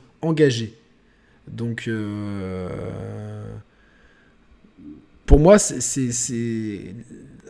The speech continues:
à, à l'heure où le média a du mal à prendre position, où on a une standardisation des contenus, où pers-, où tu vois, genre, euh, les œuvres qui se disent sub-,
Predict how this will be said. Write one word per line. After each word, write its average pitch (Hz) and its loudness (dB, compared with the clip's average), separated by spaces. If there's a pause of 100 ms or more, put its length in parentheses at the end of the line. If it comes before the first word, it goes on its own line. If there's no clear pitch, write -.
à, - -12
à 151 2
l'heure 175 6
où 170 6
le 156 2
média 160 4
a 175 6
du 135 0
mal 175 4
à 151 4
prendre 143 -4
position, 135 -6 (680)
où 120 -4
on 131 0
a 139 0
une 135 0
standardisation 131 -2
des 123 -2
contenus, 135 -2 (520)
où 120 -4
pers-, 139 -4
où 123 -8
tu 120 -10
vois, 139 4
genre, 127 -2
euh, 117 -2 (280)
les 120 -2
œuvres 143 6
qui 127 -8
se 117 -6
disent 120 -6
sub-, 113 -10